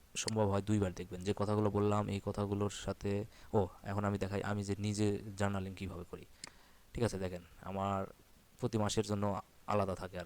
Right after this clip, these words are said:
কি। আমি সব এইভাবে লিখি, ডিমান্ড জোন সাপোর্ট থেকে বাই নিয়েছিলাম, এই সেই, আহ, বসের দেওয়া, অর্থাৎ আমি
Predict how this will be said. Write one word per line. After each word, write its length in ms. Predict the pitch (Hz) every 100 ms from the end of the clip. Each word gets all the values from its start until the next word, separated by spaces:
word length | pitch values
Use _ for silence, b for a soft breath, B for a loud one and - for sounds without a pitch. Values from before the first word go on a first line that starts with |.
| -
কি। 120 | 90
আমি 140 | 95 101
সব 220 | 120 110
এইভাবে 240 | 98 92
লিখি, 160 | 90 92
ডিমান্ড 300 | 98 101 95
জোন 120 | 101
সাপোর্ট 240 | 95 98 95
থেকে 140 | 95
বাই 200 | 95 95
নিয়েছিলাম, 500 | 95 - 95 95 92 B B B
এই 200 | - 95
সেই, 280 | 95 - 95
আহ, 1500 | 95 - - - - - - - - 101 95 90 90 - -
বসের 260 | 101 104 98
দেওয়া, 180 | 98 92
অর্থাৎ 240 | - 101
আমি 320 | 101 101 -